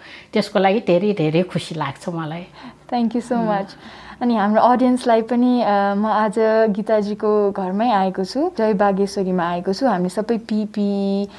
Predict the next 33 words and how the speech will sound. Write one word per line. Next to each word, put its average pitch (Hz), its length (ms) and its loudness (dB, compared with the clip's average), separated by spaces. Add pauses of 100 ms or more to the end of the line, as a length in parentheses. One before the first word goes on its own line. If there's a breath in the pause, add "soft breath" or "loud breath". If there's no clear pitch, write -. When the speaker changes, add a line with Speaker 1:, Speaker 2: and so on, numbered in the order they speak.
(220 loud breath)
Speaker 2:
mask, 208 580 0
Speaker 1:
Mm। 156 100 4
Speaker 2:
अनि 190 240 2
face 208 280 0
shield, 208 680 0
अनि 190 360 0
social 196 640 -2
physical 196 460 -2
distance 190 520 -4
maintain 185 360 -2
गरेर 180 360 0
यो 226 300 2
interview 180 360 -2
गर्दैछौँ। 175 680 -6 (340 loud breath)
गीताजी, 285 400 4
तपाईँ, 269 460 2
अ, 180 1040 2
as 240 80 -2
a 233 60 -4
scientist 233 600 0
पनि 240 240 -2
धेरै 185 280 0
काम 196 260 -2
गर्नुभयो, 180 340 0
Speaker 1:
हजुर। 190 160 -2
Speaker 2:
होइन? 190 420 -2 (280 loud breath)
So 247 100 -2
त्यो 254 480 4
तपाईँको 240 400 -4
professional 254 580 0
लाइफको 220 380 0
बारे 214 320 2
हामी 190 340 -2